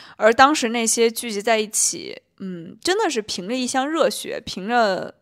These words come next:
公益的一颗心去做事的律师，他们还有多少人奋战在这个岗位上，然后有多少人像《检察官内传》里的人一样丢掉了轮齿，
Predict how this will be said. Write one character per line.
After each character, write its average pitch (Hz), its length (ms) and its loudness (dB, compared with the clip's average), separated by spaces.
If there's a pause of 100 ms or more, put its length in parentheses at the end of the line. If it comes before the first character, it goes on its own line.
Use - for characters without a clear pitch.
(540)
公 285 280 2
益 285 160 0
的 190 80 -2
一 196 120 -4
颗 240 180 -2
心 254 320 -2
去 247 160 -8
做 214 200 2
事 208 140 -4
的 180 80 0
律 208 140 -6
师， 185 360 -10 (500)
他 - 140 -4
们 285 120 2
还 262 80 0
有 240 140 2
多 262 160 2
少 262 120 0
人 180 180 -4
奋 233 200 -6
战 226 140 -2
在 214 80 -4
这 214 140 -4
个 208 100 0
岗 202 240 -6
位 214 160 -2
上， 180 260 -4
然 147 200 -10
后 214 100 -6
有 175 140 -2
多 226 160 0
少 220 160 -4
人 214 320 -10 (1160)
像 254 300 -2
《检 185 180 -4
察 190 200 -8
官 226 260 -6
内 233 140 -6
传》 202 180 -6
里 165 80 -14
的 104 100 -14
人 160 160 -10
一 202 60 -10
样 202 180 -4
丢 277 220 -6
掉 294 200 4
了 190 60 0
轮 170 220 -8
齿， - 260 -10